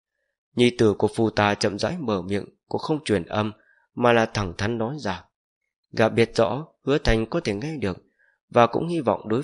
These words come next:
phương nghe được. Sau đó, gã cùng với hộ đạo giả bốn phía nhanh chóng lui ra sau.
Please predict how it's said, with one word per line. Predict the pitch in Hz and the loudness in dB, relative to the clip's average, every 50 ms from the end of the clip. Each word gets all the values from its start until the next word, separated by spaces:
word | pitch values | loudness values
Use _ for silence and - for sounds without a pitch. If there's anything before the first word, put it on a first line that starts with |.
| - | -2
phương | - 117 110 101 | -2 -2 -2 -2
nghe | 101 104 98 95 | -2 -4 -4 -4
được. | 87 87 82 - _ _ _ _ _ _ _ _ _ - | -6 -8 -10 -12 _ _ _ _ _ _ _ _ _ -2
Sau | - 113 110 110 | 2 4 4 4
đó, | 104 98 101 120 156 - _ - | 4 2 0 -2 -4 -10 _ 4
gã | 139 135 139 156 | 4 6 6 4
cùng | - - - 113 101 98 95 | 0 2 2 2 2 2 0
với | 92 110 135 | 0 -2 0
hộ | 139 117 | 0 -2
đạo | - 110 101 73 107 | 0 0 0 -2 -2
giả | 101 98 87 85 | -2 -2 -2 -2
bốn | 90 98 107 120 | -2 -4 -4 -4
phía | 127 - 113 110 120 | -4 -4 -4 -4 -4
nhanh | 147 143 123 107 101 - | -2 0 0 0 0 0
chóng | - 104 107 143 | -2 -2 -2 -4
lui | 156 123 113 110 107 | -4 -4 -2 -2 0
ra | 95 110 101 | 0 0 0
sau. | - - 101 104 104 101 - _ | 0 -2 -2 -2 -2 -4 -8 _